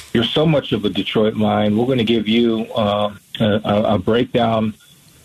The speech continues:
of our game. Uh, we're gonna give you a scouting report, and we're gonna invest. Uh, you know, the other thing we would do is I would go down there and, and we do, like, this, uh,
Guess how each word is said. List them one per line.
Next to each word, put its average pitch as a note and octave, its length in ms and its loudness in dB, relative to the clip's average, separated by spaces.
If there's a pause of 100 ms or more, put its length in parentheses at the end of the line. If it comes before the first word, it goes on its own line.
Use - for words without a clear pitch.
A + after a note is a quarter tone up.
of G#2 260 -2
our A#2+ 280 2
game. A2 500 0 (400)
Uh, G#2 240 2
we're G#2+ 120 2
gonna A2 160 2
give A#2 220 0
you A2+ 200 2
a G2+ 60 -2
scouting A#2 480 0
report, A2+ 580 0 (640)
and A2 260 2
we're A#2+ 80 2
gonna A2+ 200 0
invest. G#2+ 580 0
Uh, G#2+ 120 2
you D3+ 180 0
know, G#2+ 180 2
the A2+ 140 2
other C#3 160 0
thing B2 420 -2
we A#2+ 180 2
would A#2+ 200 0
do B2 260 2
is A2 160 -4
I - 140 0
would A2+ 160 -2
go A#2 120 2
down A#2 280 0
there A#2+ 260 0 (1120)
and, A2+ 400 2
and G#2+ 400 0 (720)
we B2+ 140 2
do, C3 240 2
like, B2+ 240 0
this, A#2+ 240 -2
uh, G#2+ 280 2